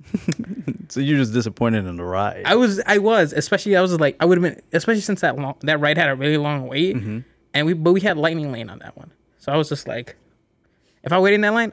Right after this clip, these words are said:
Speaker 2: I would've <laughs> been pissed. I would've been like, "Yo."
Speaker 1: Yeah. Did you guys do the, um,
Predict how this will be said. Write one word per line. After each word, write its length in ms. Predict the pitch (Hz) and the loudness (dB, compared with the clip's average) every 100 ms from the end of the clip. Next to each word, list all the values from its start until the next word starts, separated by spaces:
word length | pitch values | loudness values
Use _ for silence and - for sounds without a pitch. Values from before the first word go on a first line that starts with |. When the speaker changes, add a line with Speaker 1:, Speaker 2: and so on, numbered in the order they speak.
| - | 0
Speaker 2:
I 60 | |
would've 180 | 170 139 - | 2 2 -2
<laughs> 60 | - | 0
been 100 | 226 | 0
pissed. 480 | - 190 147 - - | 4 4 2 -4 -4
I 60 | 160 | 0
would've 140 | 165 | 2
been 100 | 165 | 2
like, 120 | 151 | 0
"Yo." 240 | 139 143 135 | 0 0 -2
Speaker 1:
Yeah. 80 | - - _ _ _ _ - | -8 -18 _ _ _ _ -4
Did 160 | 127 | 0
you 60 | 127 | 2
guys 240 | 135 139 | 2 2
do 260 | 120 123 123 | 0 0 0
the, 260 | 110 113 107 | 0 -2 -2
um, 540 | 101 98 92 92 104 | -2 -6 -8 -12 -16